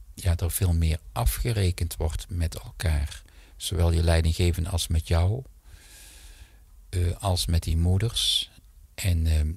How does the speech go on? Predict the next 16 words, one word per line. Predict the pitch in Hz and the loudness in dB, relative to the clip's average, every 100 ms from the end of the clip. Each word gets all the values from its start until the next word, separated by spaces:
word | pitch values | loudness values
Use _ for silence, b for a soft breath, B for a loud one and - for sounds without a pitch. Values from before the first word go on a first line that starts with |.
| - - - - - - - - - - - | -10 -20 -20 -20 -20 -20 -20 -20 -20 -20 -8
ja, | 90 80 | -2 0
veel | 76 - 98 | 0 2 4
meer | 90 82 80 - | 4 4 4 0
administratie, | 85 82 78 - - 90 92 - 92 90 | -4 0 0 0 0 2 2 0 -4 -2
veel | 92 | 0
meer, | 82 78 78 85 | 2 2 0 -4
eh, | 95 101 101 - - - - - | -8 -10 -14 -18 -20 -20 -20 -6
allemaal | 92 87 80 | 0 2 2
vergaderen | 80 - 90 80 80 82 | 0 0 0 2 2 0
en | 87 | -2
opschrijven. | 104 - - 92 92 92 104 - B B B | 0 -2 2 4 4 2 0 -2 B B B
Veel | - - 92 | -8 2 6
minder, | 82 82 78 78 78 76 73 | 6 6 6 4 2 4 4
eh, | 73 71 73 - - - | 4 0 -4 -8 -18 -12
wat | - - | -8 -4
dan | 85 78 | -2 -2